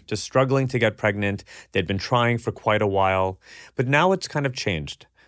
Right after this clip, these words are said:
You know, we have people that have been open about it, have talked about it. We've gotten it out into the communities, into, you know, the U S population, understanding that fertility is a big problem and a big issue. So people are now coming to me for two main reasons.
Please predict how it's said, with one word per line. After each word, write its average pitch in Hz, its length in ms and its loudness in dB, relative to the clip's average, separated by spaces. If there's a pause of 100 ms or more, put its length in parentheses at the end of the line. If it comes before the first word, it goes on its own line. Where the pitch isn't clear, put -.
(180)
You 113 80 0
know, 104 200 2
we 120 200 0
have 117 240 2
people 131 400 0
that 107 120 -2
have 101 140 -2
been 95 240 -4
open 139 300 2
about 113 320 2
it, 104 160 -4
have 85 160 -14
talked 131 360 -2
about 107 320 -2
it. 101 220 -4
We've 92 140 -4
gotten 107 300 -2
it 101 300 -4
out 107 200 0
into 113 200 -6
the 101 120 -8
communities, 120 720 -2 (360)
into, 101 600 0
you 101 80 -4
know, 90 180 0
the 95 140 -2
U 101 160 2
S 104 160 -2
population, 107 760 -2
understanding 98 680 -2
that 87 120 -2
fertility 101 460 -2
is 92 100 -2
a 92 80 -2
big 85 240 -4
problem 107 400 -2
and 90 100 -2
a 85 60 -2
big 85 220 -2
issue. 104 440 0 (480)
So 135 260 4
people 185 440 2
are 175 140 4
now 135 280 2
coming 127 340 0
to - 100 -10
me 107 120 -2
for 104 140 -6
two 135 360 0
main 107 280 2
reasons. 71 540 -6